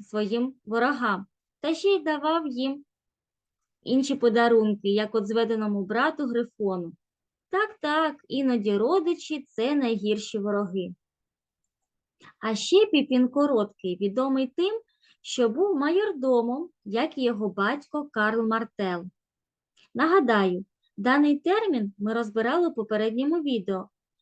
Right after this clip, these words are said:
Майордом — це старший управитель королівського двору. Якщо хочете по-простому, це завідувач господарством. А потім Піпін Короткий став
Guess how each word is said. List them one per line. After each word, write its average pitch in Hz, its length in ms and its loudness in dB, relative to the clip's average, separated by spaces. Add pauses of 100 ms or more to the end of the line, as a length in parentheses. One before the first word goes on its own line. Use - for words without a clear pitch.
(120)
Майордом — 269 800 2 (180)
це 214 140 -4
старший 285 640 -2
управитель 247 640 -2
королівського 247 720 -2
двору. 233 520 0 (420)
Якщо 320 360 0
хочете 320 420 0
по-простому, 294 840 0 (200)
це 247 240 0
завідувач 226 600 0
господарством. 196 920 -6 (840)
А 202 140 2
потім 220 680 4 (280)
Піпін 208 340 4
Короткий 220 680 2 (340)
став 214 520 0